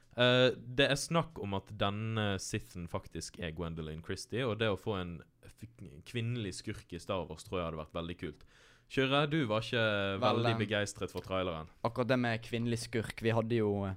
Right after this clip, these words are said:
Speaker 2: hun der, eh, damen i treeren som ingen likte, så dermed var jo hun på en måte skurken med å gjøre den filmen dårlig.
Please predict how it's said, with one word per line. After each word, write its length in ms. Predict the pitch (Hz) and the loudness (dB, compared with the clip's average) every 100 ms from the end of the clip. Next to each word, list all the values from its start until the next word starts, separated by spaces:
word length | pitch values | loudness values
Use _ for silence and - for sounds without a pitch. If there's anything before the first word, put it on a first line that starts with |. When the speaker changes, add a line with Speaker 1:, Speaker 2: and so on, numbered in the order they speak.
| - | -4
Speaker 2:
hun 100 | 110 | 0
der, 220 | 104 98 | 0 2
eh, 220 | 95 95 98 | 0 0 0
damen 420 | 101 104 110 113 | 4 4 4 -2
i 60 | 107 | -2
treeren 460 | 117 110 104 98 | 0 2 0 -2
som 200 | 95 101 98 | -6 -6 -4
ingen 240 | 110 110 | -4 -2
likte, 380 | 107 - - 101 - | -2 -4 -4 -4 -6
så 180 | - 113 | -4 0
dermed 320 | 110 107 104 | 0 0 0
var 180 | 120 104 | 0 0
jo 80 | |
hun 200 | 107 117 | -2 -4
på 100 | 113 | -4
en 80 | 113 | -6
måte 200 | 104 - | -8 -8
skurken 440 | 113 123 113 - 98 | -6 -6 -6 -6 -6
med 80 | 98 | -6
å 40 | |
gjøre 140 | 101 107 | -6 -6
den 40 | |
filmen 300 | 104 101 101 | -6 -6 -4
dårlig. 260 | 90 95 | -4 -4